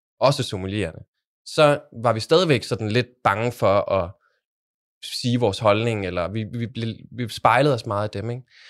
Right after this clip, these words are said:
Og med tiden, så er det ligesom, nu kan vi også ligesom selv stole på vores egen smag, så vi kan også godt udfordre. Altså, hvis der er en eller anden, der s-, der er noget ved musikken, som ligesom siger en ting, så kan vi også sige, "Nej, det synes vi sgu ikke,"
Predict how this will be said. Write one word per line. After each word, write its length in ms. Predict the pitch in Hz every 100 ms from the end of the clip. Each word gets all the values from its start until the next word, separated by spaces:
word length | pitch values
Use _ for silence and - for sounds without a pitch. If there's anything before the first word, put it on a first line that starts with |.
| -
Og 80 | -
med 100 | 117
tiden, 340 | - 190 165 120
så 120 | 151
er 60 |
det 140 | 127 123
ligesom, 220 | 117 117
nu 140 | 117
kan 120 | 139 135
vi 80 |
også 180 | 120 135 -
ligesom 120 | 110
selv 300 | - 147 -
stole 360 | - 127 127
på 60 | 135
vores 200 | 101 98
egen 200 | - 104
smag, 300 | - 127 123 -
så 100 | 117
vi 60 |
kan 100 | 113
også 120 | 143
godt 120 | 139 117
udfordre. 500 | 151 160 113 82 - -
Altså, 220 | - 101 90 _ _ -
hvis 120 | 107
der 100 | 110
er 60 |
en 100 | 127
eller 140 | 131 110
anden, 180 | 110 117
der 60 |
s-, 280 | 107 - - _ _ _ _ _ -
der 60 | 104
er 60 |
noget 180 | 123 120
ved 80 | 120
musikken, 400 | 107 - 123 113
som 120 | 110
ligesom 200 | 101 107
siger 180 | 101 120
en 60 | 113
ting, 200 | 117 110
så 60 |
kan 60 | 139
vi 60 |
også 140 | 117 -
sige, 120 | 104
"Nej, 180 | 107 120
det 100 | 139
synes 200 | 147 -
vi 40 |
sgu 160 | - 104
ikke," 180 | 131